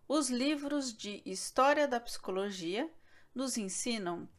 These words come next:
que até o desenvolvimento científico da neurologia, psiquiatria e psicologia,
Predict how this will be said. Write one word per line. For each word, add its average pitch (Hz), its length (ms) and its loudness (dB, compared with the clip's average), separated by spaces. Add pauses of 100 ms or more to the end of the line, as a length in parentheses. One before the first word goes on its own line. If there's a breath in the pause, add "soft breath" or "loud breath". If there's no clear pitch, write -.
(140)
que - 100 0
até 240 320 4
o 302 120 4
desenvolvimento 202 840 -2
científico 190 920 -6
da 180 260 0
neurologia, 175 1080 -4
psiquiatria 196 920 -8
e 170 80 -4
psicologia, 165 960 -8